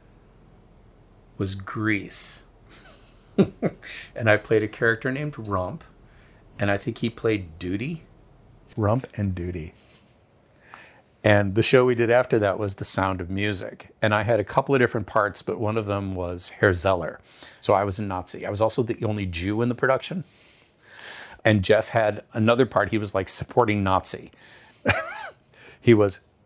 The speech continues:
I remember that, uh, during rehearsals, we started to grope each other backstage. You know, he would grab my crotch and I would grab his, and we would just feel each other up for a while and then just move on.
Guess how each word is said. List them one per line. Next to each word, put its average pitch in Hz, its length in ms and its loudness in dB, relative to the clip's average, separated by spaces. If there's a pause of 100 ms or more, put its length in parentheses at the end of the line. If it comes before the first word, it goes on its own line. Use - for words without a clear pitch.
(240)
I 107 60 6
remember 104 480 4
that, 98 300 0 (100)
uh, 98 300 0 (140)
during 110 260 4
rehearsals, 131 680 0 (140)
we 104 200 2
started 107 500 2
to 101 440 -4 (540)
grope 117 320 4
each 110 160 0
other 101 160 -2
backstage. 95 920 -4 (200)
You 107 100 -2
know, 95 140 0
he 104 100 -2
would 113 160 -6
grab 90 260 -4
my 101 180 -6
crotch 92 500 -4
and 90 100 -10
I 90 60 -10
would 90 100 -10
grab 92 280 -2
his, 90 260 -8
and 92 80 -4
we 87 80 -6
would 87 120 -8
just - 160 -12
feel 95 260 -6
each 95 180 -4
other 92 200 -2
up 98 120 -6
for - 120 -4
a 107 60 0
while 110 300 2
and 101 80 -4
then 101 100 -2
just 95 180 -6
move 98 200 -2
on. 110 400 2